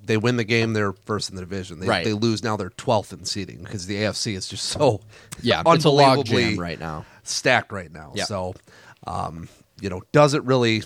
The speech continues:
Speaker 1: help them in the long run? Who knows? I mean, we've got three weeks to play yet.
Speaker 2: Browns remaining
Speaker 1: But,
Speaker 2: schedule.
Speaker 1: um, it's gonna be a, it's gonna be tough sledding for them, especially since they, they really haven't seemed to figure it out and put it all together this year,
Speaker 2: Mm-hmm.
Speaker 1: uh, and play a complete game. So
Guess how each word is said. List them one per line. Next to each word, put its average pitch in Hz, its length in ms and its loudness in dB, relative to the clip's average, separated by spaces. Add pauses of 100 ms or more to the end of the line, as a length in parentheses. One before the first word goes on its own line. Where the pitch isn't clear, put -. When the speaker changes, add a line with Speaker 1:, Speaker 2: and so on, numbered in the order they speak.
(520)
Speaker 1:
help - 280 0
them 135 180 2
in 135 80 2
the 131 60 2
long 131 240 4
run? 135 180 0
Who 113 120 -4
knows? 110 360 -4
I 107 120 -4
mean, 98 320 -8
we've 104 180 -4
got 104 160 -2
three 117 220 -4
weeks 104 240 -4
to 98 80 -14
play 113 260 -2
yet. 80 260 -6
Speaker 2:
Browns 90 300 -20
remaining 98 280 -20 (140)
Speaker 1:
But, 95 200 0
Speaker 2:
schedule. 104 140 -14 (260)
Speaker 1:
um, 87 480 -2 (480)
it's 113 140 -2
gonna 127 140 0
be 110 100 2
a, 98 60 -2 (320)
it's 113 160 -6
gonna 147 140 0
be 113 80 -2
tough 113 240 -2
sledding 107 360 -4
for 104 120 -12
them, 104 160 -6
especially 123 360 -2
since - 240 -8
they, 143 140 -4 (120)
they 143 160 -2 (200)
really 120 300 0
haven't 110 280 -4
seemed 104 240 -8
to 92 40 -12
figure 98 380 -8
it 98 60 -8
out 92 180 -6
and 90 100 -18
put 104 140 -10
it 95 60 -10
all 92 100 -8
together 90 340 -12
this 95 200 -12
year, 92 240 -10 (380)
Speaker 2:
Mm-hmm. 95 140 -10
Speaker 1:
uh, 92 200 -4
and 95 180 -8
play 123 280 2
a 98 40 0
complete 95 460 -10
game. 90 280 -10
So 92 360 -8